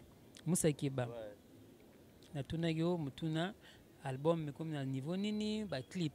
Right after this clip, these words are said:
Speaker 1: Pour ça, là, on déjà, to, parce que bobimisa biso deja, mais c'est les fanfarons.
Speaker 2: Ouais, ouais.
Speaker 1: Ebimaki deja. Sikoyo tozela tout oyo, bobimisa su moko, to bobimisa nyonso mbala moko.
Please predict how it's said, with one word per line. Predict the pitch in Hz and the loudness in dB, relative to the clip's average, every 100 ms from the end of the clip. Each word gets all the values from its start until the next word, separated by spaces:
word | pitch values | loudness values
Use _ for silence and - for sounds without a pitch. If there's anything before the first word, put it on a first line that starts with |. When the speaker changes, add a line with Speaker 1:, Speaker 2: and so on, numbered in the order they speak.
| - | -4
Speaker 1:
Pour | 143 | -6
ça, | 160 160 185 | -4 -2 0
là, | 180 | 0
on | 196 | -2
déjà, | 190 196 170 233 240 - - - - - - - | 0 -2 0 0 0 -4 -18 -20 -20 -20 -18 8
to, | 214 214 214 - - - - - | 12 12 8 -2 -20 -20 -16 0
parce | 190 | 2
que | - 165 156 - | 2 -2 -4 -8
bobimisa | 170 165 208 247 | 0 4 4 4
biso | 254 247 | 0 2
deja, | 208 | 4
mais | 196 | 4
c'est | 160 147 | 4 4
les | 143 | 4
fanfarons. | 151 143 151 139 135 120 - | 2 2 4 6 4 2 -6
Speaker 2:
Ouais, | - 98 - | -16 -10 -6
ouais. | |
Speaker 1:
Ebimaki | 151 160 190 185 175 | -4 0 0 0 -2
deja. | 147 131 123 117 - - | -2 0 -2 -4 -14 -18
Sikoyo | - 165 190 | -10 -2 0
tozela | 180 196 175 151 | 2 0 2 -2
tout | 139 180 175 175 | 0 2 2 4
oyo, | 160 131 | 4 2
bobimisa | 127 139 151 147 151 | 0 -2 0 0 2
su | 233 | 2
moko, | 220 254 262 - 247 | 4 6 6 8 6
to | - | 6
bobimisa | 180 151 143 147 | 0 0 0 6
nyonso | 170 - 143 | 6 8 6
mbala | 131 127 | 4 4
moko. | 135 | 2